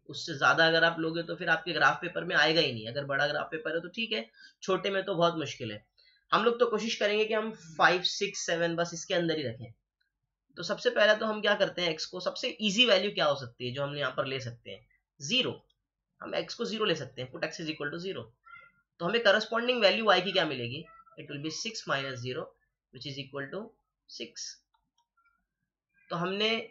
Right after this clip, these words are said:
एक value लिखा एक्स का ज़ीरो और हमें corresponding value मिली सिक्स, इसका मतलब हमें मिल गया point zero comma six। अब हम दूसरी value लिखेंगे इसकी,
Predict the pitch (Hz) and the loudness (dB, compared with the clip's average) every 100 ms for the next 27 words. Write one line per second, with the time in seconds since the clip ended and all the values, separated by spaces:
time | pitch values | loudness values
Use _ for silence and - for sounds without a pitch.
0 | - 196 214 208 190 208 196 190 185 190 | 2 4 6 6 6 4 0 4 6 4
1 | - 165 - 190 180 147 160 165 196 160 | -2 -8 -4 2 2 4 0 0 0 2
2 | 160 170 165 160 160 170 175 180 165 165 | 2 2 2 0 0 -4 -2 -2 0 0
3 | 165 165 175 170 - 180 190 - - 139 | -2 0 -2 -4 -6 -6 -6 -12 -10 -8
4 | 165 156 156 165 151 156 156 156 160 156 | -4 -4 -2 -4 -4 -4 -4 -2 -2 -2
5 | 143 151 156 131 135 135 127 131 - 113 | -2 -2 -4 -6 -8 -6 -8 -8 -12 -16
6 | - - _ _ _ _ _ _ _ _ | -20 -20 _ _ _ _ _ _ _ _
7 | _ _ _ _ _ _ _ _ _ _ | _ _ _ _ _ _ _ _ _ _
8 | _ _ _ _ _ - 196 247 214 196 | _ _ _ _ _ -2 2 4 4 0
9 | 202 196 151 135 120 117 107 - - | 4 4 4 0 -6 -10 -12 -18 -20